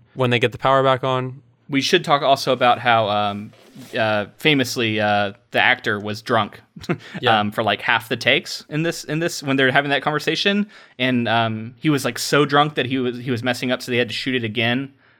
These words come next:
Speaker 2: like, the next day and have him be sober. But then they ended up keeping some of the drunk takes and then some of the sober takes. Um, and it po-, supposedly there is, like, a way you can tell. I didn't notice it, but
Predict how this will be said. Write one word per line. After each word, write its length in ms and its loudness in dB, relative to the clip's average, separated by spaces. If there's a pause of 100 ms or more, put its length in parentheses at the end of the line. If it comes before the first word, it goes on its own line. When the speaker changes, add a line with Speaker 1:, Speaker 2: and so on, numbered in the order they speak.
(140)
Speaker 2:
like, 160 0
the 80 -2
next 260 0
day 360 4
and 100 -2
have 120 2
him 120 -2
be 100 -6
sober. 540 -2 (400)
But 100 -4
then 140 0
they 100 4
ended 200 2
up 120 -4
keeping 320 -6
some 260 -2
of 120 -2
the 60 -2
drunk 260 -4
takes 480 -2
and 120 -4
then 120 -4
some 200 -2
of 180 -4
the 220 -4 (400)
sober 320 -2
takes. 460 -2 (420)
Um, 480 2 (220)
and 180 0
it 100 -6
po-, 200 0
supposedly 800 0
there 180 0
is, 100 -2
like, 120 -2
a 40 2
way 200 2
you 120 2
can 140 -4
tell. 360 4
I 100 4
didn't 200 0
notice 300 0
it, 140 -2
but 180 -6